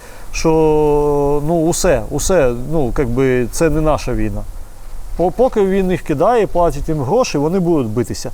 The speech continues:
Але коли ми перемалуємо, перемалуємо, б'ємо по окопам, і коли вони заходять в окопи, їх вибивають, вони знову кидають, їх вибивають, і вибивають, і вибивають.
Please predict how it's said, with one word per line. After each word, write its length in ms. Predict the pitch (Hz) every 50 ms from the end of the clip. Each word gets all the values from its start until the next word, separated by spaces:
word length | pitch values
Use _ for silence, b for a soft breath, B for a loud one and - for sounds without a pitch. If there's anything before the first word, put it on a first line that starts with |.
| B B B B B
Але 300 | - 160 151 160 165 160
коли 420 | 147 - 175 175 175 185 180 165 143
ми 300 | 131 139 151 139 117 101 - - -
перемалуємо, 800 | 170 151 147 135 120 127 127 127 127 135 147 151 156 156 160
перемалуємо, 840 | - - 147 135 131 127 123 123 120 123 127 135 147 147 139 135 120
б'ємо 260 | 113 120 160 185 170
по 180 | - 156 143
окопам, 380 | 135 - - 147 131 120 123 110 107 B B B B
і 280 | - 185 175 165 143 113 B B B B B -
коли 400 | - 151 151 175 220 247 226 185 - - - -
вони 440 | 220 - 131 117 160 165 170 190 185
заходять 460 | 147 151 165 - - 185 156 151 -
в 40 | 151
окопи, 360 | 147 - - 151 156 - 170
їх 140 | 151 120 -
вибивають, 640 | 147 156 151 147 151 127 127 135 143 147 147 143 -
вони 200 | 160 160 175 165
знову 360 | 131 131 160 165 151 151 147
кидають, 340 | - 151 139 139 131 - 143
їх 120 | 123 110
вибивають, 720 | 135 135 131 127 135 127 131 147 170 180 175 160 139 -
і 40 | 139
вибивають, 580 | 123 131 123 127 143 131 165 180 175 147 - 147
і 20 |
вибивають. 500 | 131 139 139 131 143 143 151 139 123